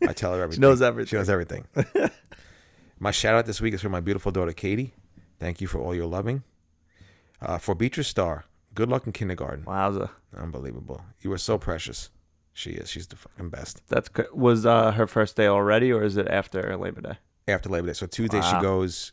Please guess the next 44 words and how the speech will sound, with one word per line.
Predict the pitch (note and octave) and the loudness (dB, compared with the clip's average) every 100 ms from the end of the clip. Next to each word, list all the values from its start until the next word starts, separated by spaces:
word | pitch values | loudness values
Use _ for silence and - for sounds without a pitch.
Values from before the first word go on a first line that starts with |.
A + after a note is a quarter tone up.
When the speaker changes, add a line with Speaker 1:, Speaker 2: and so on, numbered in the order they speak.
| _ | _
Speaker 2:
for | - F2+ | -8 -4
an | F2 | -2
hour, | F#2 G2 | 0 -2
and | D#2+ E2 | -2 -6
then | D#2+ | -4
Wednesday | E2+ F2+ E2 D#2+ | -4 -4 -6 -8
is | D#2+ | -10
the | - | -8
big | F2+ E2+ | -6 -4
bus | F2 D#2+ - | -4 -6 -6
day | B1 B1 - | -10 -10 -4
Speaker 1:
Oh | G#2+ G2+ | 2 2
my | F#2 | 2
Speaker 2:
for | E2+ | -2
the | F2+ | 2
Speaker 1:
God. | F#2+ F#2+ F2+ | 4 4 2
Speaker 2:
whole | E2 | -2
day. | - _ | -14 _
Speaker 1:
I | - A#2+ | 2 6
don't | C3 | 8
know | B2 A2+ | 8 8
if | - | 6
I | F#2 | 0
can | E2 | -2
handle | G#2 G2+ G2 G2+ | -2 -2 -2 -4
it. | - | -4
Speaker 2:
Me | F#2 F#2+ | -4 -4
either. | E2 | -4
Speaker 1:
I, | - A2 G2+ | 4 6 8
I, | G#2 G#2+ G#2+ - | 6 4 2 0
I | A2+ A#2 | 4 4
can't. | - F3+ E3+ D3+ - _ _ _ - | 4 -2 0 -2 -6 _ _ _ -2
I | B2 | 0
mean, | A#2+ A2 G#2 - - - | 2 0 -4 -14 -20 4
what, | C3 A#2 | 10 10
did | A2+ A#2 B2+ A2+ | 8 4 2 0
you | |
take, | - C3+ G#2 - | 2 4 4 -4
did | A#2+ | -4
you | A2+ | -2
take | A2+ A2+ | 2 2
a | A2+ | 4
day | A2 G#2+ | 4 4
off? | A2+ B2+ | 4 2